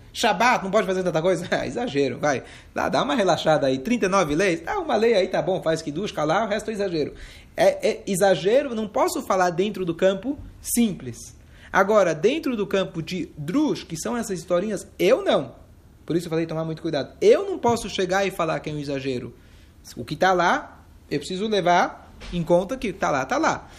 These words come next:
Mas se um verdade-, alguém que conhece as le-, as regras do jogo, ele chega e fala que ele é verdade-, que ele é um exagero, então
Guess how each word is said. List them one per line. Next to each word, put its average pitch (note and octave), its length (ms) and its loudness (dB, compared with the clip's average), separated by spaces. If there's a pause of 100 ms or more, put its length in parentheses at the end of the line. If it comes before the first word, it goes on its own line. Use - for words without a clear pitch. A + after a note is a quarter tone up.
(140)
Mas E3+ 260 4
se G#3 80 -6
um F#3 120 -4
verdade-, D#3+ 360 4
alguém D#3 280 -2
que B3+ 100 -8
conhece G3 500 0
as D3+ 120 -2
le-, E3+ 240 0
as C3+ 200 -4
regras F#3 280 0
do E3 100 -6
jogo, C#3+ 360 -2
ele C3+ 120 -4
chega A3 360 0
e D#3 80 -2
fala F#3 340 0
que D#3+ 100 -10
ele D#3 60 -4
é D3 40 -6
verdade-, E3 460 -4
que D3+ 120 -6
ele E3+ 140 0
é F3+ 280 2 (180)
um D#3 80 -4
exagero, G3+ 680 2 (260)
então E3+ 380 -2